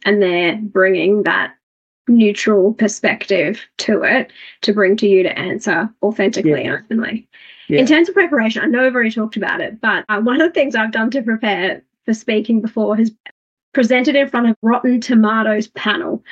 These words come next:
Speaker 1: So we <laughs> wrote down all the things we'd hate people to say to us, and then we got up on a stage, presented, and we had three people in front of us who were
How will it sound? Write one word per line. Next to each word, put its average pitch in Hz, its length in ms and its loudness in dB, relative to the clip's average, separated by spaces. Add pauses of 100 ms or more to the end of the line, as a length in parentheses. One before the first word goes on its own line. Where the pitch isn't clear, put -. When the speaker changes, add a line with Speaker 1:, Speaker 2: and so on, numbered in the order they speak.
(260)
Speaker 1:
So 220 640 2
we 233 640 2
<laughs> - 480 -8
wrote 330 180 2
down 370 180 2
all 330 60 2
the 320 100 2
things 254 240 0
we'd 214 140 0
hate - 380 -6
people 233 320 -2
to 220 100 -6
say 220 260 -2
to 320 120 0
us, 571 340 -8 (320)
and 226 240 2
then 220 420 2
we 226 160 0
got 285 180 2
up 294 120 0
on 240 120 0
a 226 40 0
stage, 208 460 -2
presented, 214 400 0
and 214 160 -2
we 214 100 0
had 208 400 -2
three 247 300 0
people 220 340 0
in 208 100 0
front 208 220 -2
of 202 80 -2
us 208 240 -2
who 220 260 2
were 208 400 0